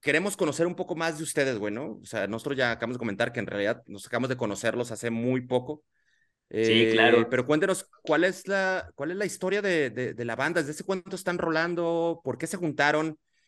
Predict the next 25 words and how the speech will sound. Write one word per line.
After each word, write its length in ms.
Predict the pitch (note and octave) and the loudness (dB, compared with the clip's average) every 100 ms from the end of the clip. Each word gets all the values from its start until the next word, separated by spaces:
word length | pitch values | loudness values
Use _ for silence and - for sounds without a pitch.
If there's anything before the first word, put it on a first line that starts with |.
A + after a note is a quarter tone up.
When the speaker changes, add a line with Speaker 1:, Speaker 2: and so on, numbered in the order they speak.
| _ _ | _ _
Speaker 1:
Y 300 | C3+ D3 D3 | -10 -6 -2
también 240 | C#3+ C#3 E3 | 2 2 4
conocer 380 | A3+ G3 G3 F#3+ | 4 4 0 0
el, 220 | C#3 C3+ - | 0 -2 -2
su 140 | D3 | 2
background 400 | D3 D3 D#3+ F3 | 2 4 2 2
musical, 460 | F3 D3 A#2+ D3+ B2 | 0 -2 2 2 2
güey, 120 | A2+ | -2
¿no? 120 | C3+ | -6
O 100 | F#3 - | -10 -10
sea, 800 | - G#2+ G2+ F#2+ F2 C2+ B1+ G#1 | -2 0 0 -2 -4 -6 -8 -6
Speaker 2:
Claro, 320 | G#2+ A2+ A#2 A2 | 2 6 6 6
Speaker 1:
eh, 80 | |
Speaker 2:
claro. 320 | G#2+ A2 A#2 A#2 | 4 4 4 0
Speaker 1:
suponemos 560 | - B2 C#3 D#3+ F#3+ | -4 2 6 6 6
que 60 | F#3+ | 2
ustedes 240 | D3+ D#3 | 2 2
también 240 | D#3+ D3 D3 | 2 0 0
tienen 240 | D3+ D3+ | 0 0
un 100 | D3+ | -2
pasado, 680 | D3 C#3 C#3 C3+ C#3+ C#3 C3+ | -2 -2 2 2 2 0 0
una 200 | B2+ C3+ | -2 -4
historia 480 | B2+ C#3 C3+ C3+ B2+ | -2 0 2 4 4
ya 240 | A#2+ A#2 | 2 0
musical, 680 | B2+ B2 B2 A#2 A#2 A#2+ | -2 -8 0 2 2 0